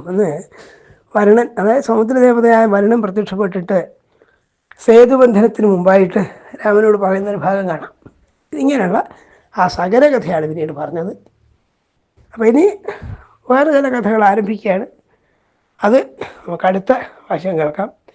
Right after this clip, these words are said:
അപ്പോൾ ഈ കഥകളൊന്നും അധികം വിസ്തരിക്കേണ്ടതല്ല. പല പുരാണങ്ങളിലും ഞാൻ നേരത്തെ പറഞ്ഞതുപോലെ കുറച്ച് കുറച്ച് വ്യത്യസ്തങ്ങളായിട്ട് ഈ കഥകളൊക്കെ പറയപ്പെട്ടിട്ടുണ്ട്. പ്രത്യേകിച്ച് സുബ്രഹ്മണ്യ കഥ മൂ-, മൂന്ന് തരത്തിലാണ് പറഞ്ഞത്.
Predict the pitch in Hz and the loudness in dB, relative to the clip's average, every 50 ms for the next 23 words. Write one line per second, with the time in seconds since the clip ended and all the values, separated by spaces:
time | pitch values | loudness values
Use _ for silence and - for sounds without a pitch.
0 | _ _ _ _ _ - - 269 269 269 262 262 226 247 262 269 262 277 269 269 | _ _ _ _ _ -10 -4 -4 -2 0 2 2 4 4 4 4 2 0 -2 -4
1 | 262 180 233 247 262 269 247 - - - 285 - - 302 277 254 247 247 240 277 | -2 0 2 2 2 2 0 -4 -6 -8 -12 -10 -8 -6 -4 -2 -2 -2 -2 -4
2 | 254 277 233 208 208 220 233 254 277 262 240 233 226 240 247 254 254 254 254 262 | -4 -2 -2 -2 0 2 2 2 2 2 2 2 2 2 2 0 -2 -2 -2 -2
3 | 269 247 233 220 220 220 - - 196 196 226 208 208 - 233 214 214 214 214 220 | -2 -2 -2 -4 -4 -6 -8 -8 -8 -6 -6 -6 -6 -4 -4 -4 -4 -2 -2 0
4 | 214 208 208 208 220 269 - - _ _ _ _ _ _ _ _ _ - - 180 | 0 2 0 0 0 -2 -4 -8 _ _ _ _ _ _ _ _ _ -6 -4 -4
5 | 175 - 233 208 202 202 214 208 190 165 - - 220 - - 240 214 208 208 202 | -2 0 0 0 2 2 2 2 0 0 0 -2 -2 -2 0 0 0 2 2 2
6 | 196 190 190 220 202 196 170 151 185 202 202 196 - 214 202 - - 226 226 208 | 0 0 -2 -4 -2 -2 -2 -2 -2 -2 -4 -4 -6 -10 -12 -8 -4 -4 -2 -2
7 | 220 214 - - 185 170 165 135 - - _ _ - - - - - _ _ _ | -2 -4 -4 -6 -6 -6 -6 -8 -8 -12 _ _ -12 -12 -12 -12 -16 _ _ _
8 | _ _ _ _ _ _ _ _ _ - - 196 185 214 226 220 269 226 220 220 | _ _ _ _ _ _ _ _ _ -18 -6 2 4 4 4 4 2 -2 -2 -2
9 | 139 196 220 233 247 240 226 226 226 202 170 196 226 - - - _ _ _ _ | 0 0 0 2 2 2 2 2 2 2 0 0 -2 -4 -6 -12 _ _ _ _
10 | _ _ _ _ _ _ _ _ 226 220 220 226 240 220 214 254 285 294 _ _ | _ _ _ _ _ _ _ _ -8 -8 -8 -10 -12 -12 -12 -14 -16 -20 _ _
11 | _ _ _ 233 214 214 247 262 262 285 320 339 269 208 190 190 240 220 196 175 | _ _ _ -8 -6 -6 -4 -2 0 2 2 4 2 2 0 0 0 0 0 0
12 | 165 170 165 165 165 160 | 0 -2 -2 -4 -8 -8